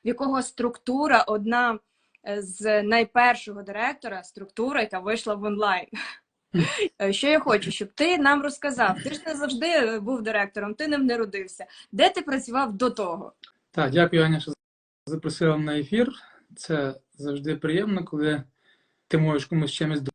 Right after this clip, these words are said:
Speaker 2: допомогти, особливо тим людям, які цікавляться, е, нашою сферою. На від-, на запитання, де працював до того, скажу так: в мене була одна єдина робота в житті, тільки довгий, досить тривалий період часу.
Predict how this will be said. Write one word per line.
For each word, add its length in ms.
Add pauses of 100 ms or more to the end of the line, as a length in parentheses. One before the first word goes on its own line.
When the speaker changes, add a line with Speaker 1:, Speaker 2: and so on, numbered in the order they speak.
Speaker 2:
допомогти, 480
особливо 680 (140)
тим 200
людям, 320
які 400 (140)
цікавляться, 840 (840)
е, 280
нашою 400
сферою. 540 (420)
На 200
від-, 260
на 80
запитання, 480
де 120
працював 340
до 60
того, 320 (280)
скажу 420
так: 260
в 20
мене 200
була 200
одна 440 (280)
єдина 400
робота 340
в 60
житті, 400 (100)
тільки 240
довгий, 580 (480)
досить 240
тривалий 380
період 380
часу. 380